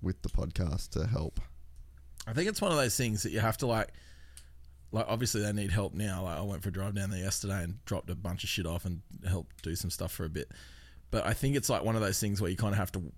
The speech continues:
Speaker 2: in a way, like,
Speaker 1: wait to see
Speaker 2: wait to
Speaker 1: what
Speaker 2: see what, that,
Speaker 1: needs
Speaker 2: what
Speaker 1: to get done.
Speaker 2: actually needs
Speaker 1: Yeah.
Speaker 2: doing, you know? It's fucking, tell you what, it's much heavier in real life.
Speaker 1: Yeah, really?
Speaker 2: It's insane. Yeah.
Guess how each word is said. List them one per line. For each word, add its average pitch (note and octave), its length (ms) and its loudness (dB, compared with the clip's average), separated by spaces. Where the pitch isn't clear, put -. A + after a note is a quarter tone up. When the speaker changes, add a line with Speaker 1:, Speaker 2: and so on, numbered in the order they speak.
Speaker 2:
in G#2+ 120 2
a F#2+ 60 2
way, G2 280 2
like, G2 280 -2
Speaker 1:
wait E2 360 4
to D#2 120 2
see C#2+ 480 2
Speaker 2:
wait G2 220 0
to - 100 2
Speaker 1:
what F2 80 6
Speaker 2:
see - 60 4
what, F#2+ 100 2
that, E2 120 4
Speaker 1:
needs D#2 140 2
Speaker 2:
what - 60 2
Speaker 1:
to - 40 0
get G#1+ 140 0
done. - 140 4
Speaker 2:
actually F#2 320 2
needs F#2 460 -4
Speaker 1:
Yeah. D2+ 160 2
Speaker 2:
doing, F#2+ 280 -2
you F#2 100 -2
know? G2 200 0
It's - 240 -12
fucking, - 340 -14
tell A2 160 2
you F#2+ 80 2
what, F#2+ 160 0
it's - 180 -2
much A2+ 280 0
heavier F2+ 340 0
in F#2+ 160 -4
real E2 180 -4
life. D#2 340 -6
Speaker 1:
Yeah, D2+ 280 4
really? C#2 320 2
Speaker 2:
It's - 220 -6
insane. F#2 560 -4
Yeah. E2 180 -6